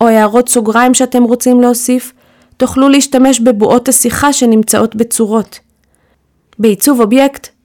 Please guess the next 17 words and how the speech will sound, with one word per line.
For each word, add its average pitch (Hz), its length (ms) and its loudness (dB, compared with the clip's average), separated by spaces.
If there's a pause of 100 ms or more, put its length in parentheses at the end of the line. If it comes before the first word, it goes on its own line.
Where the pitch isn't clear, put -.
תוכלו 285 320 0
לשנות 269 500 2
את 285 120 -2
הצבעוניות, 196 800 -4 (560)
את 233 120 -2
המדרג 233 500 2
של 247 200 0
הצבע, 196 440 -4 (720)
את 277 140 -2
המרקם, 226 680 0 (840)
להוסיף 254 500 0 (100)
קו 320 100 -2 (240)
מתאר, 175 520 -2 (960)
או 285 80 2
להוסיף 330 500 2 (100)
אפקטים 330 680 -4 (360)
וטקסט. 196 680 -10